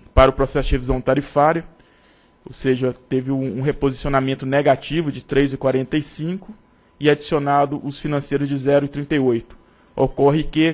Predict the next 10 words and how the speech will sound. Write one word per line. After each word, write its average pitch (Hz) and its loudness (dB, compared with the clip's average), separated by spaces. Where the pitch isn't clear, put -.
como 160 -4
os 156 -8
financeiros 156 -2
passados 127 -2
eram 131 -2
elevados, 139 0
a 107 -6
percepção 139 -4
pro 135 2
consumidor, 131 0